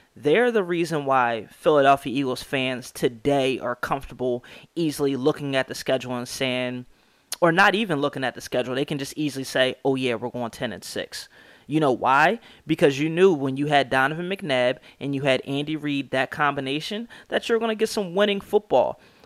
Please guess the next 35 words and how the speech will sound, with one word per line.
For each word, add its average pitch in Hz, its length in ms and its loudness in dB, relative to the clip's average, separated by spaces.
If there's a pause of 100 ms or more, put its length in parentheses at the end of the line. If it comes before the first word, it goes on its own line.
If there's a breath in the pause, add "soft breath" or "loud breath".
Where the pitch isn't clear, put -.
(120 loud breath)
All 160 180 6
right, 151 180 2
look, 175 300 2
we 151 200 0
all 160 140 4
know 156 200 4
it 123 60 -4
didn't 143 180 4
produce 143 420 -4
a - 60 -12
Super 160 340 -6
Bowl, 113 380 -2 (420)
but 147 100 0
it 135 60 -6
doesn't 147 320 0
matter. 139 300 0
The 123 200 -6
Eagles 170 300 0
were 135 140 -2
fighting 151 580 -2 (340 soft breath)
every 170 320 -2
single 160 520 -4
year 139 500 0 (300 loud breath)
when 127 160 -4
those 139 260 0
guys 131 380 2
were 123 100 0
out 127 160 2
there 123 180 0
on 120 100 -2
the 113 60 -12
field, 127 300 -2
especially 139 560 -2
Donovan 120 400 -8
McNabb. 117 440 -2